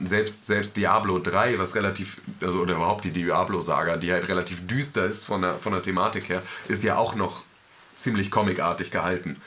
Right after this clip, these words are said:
Und das wird immer bleiben und das bleibt da natürlich auch. Ähm, allerdings geben sie sich halt jetzt mal Mühe, das Ganze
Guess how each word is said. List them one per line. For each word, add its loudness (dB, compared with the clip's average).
Und -2
das 2
wird 0
immer 0
bleiben 2
und -2
das -2
bleibt 0
da 2
natürlich -4
auch. 0
Ähm, 0
allerdings 0
geben 2
sie -2
sich -2
halt 2
jetzt 0
mal 2
Mühe, 2
das -4
Ganze 0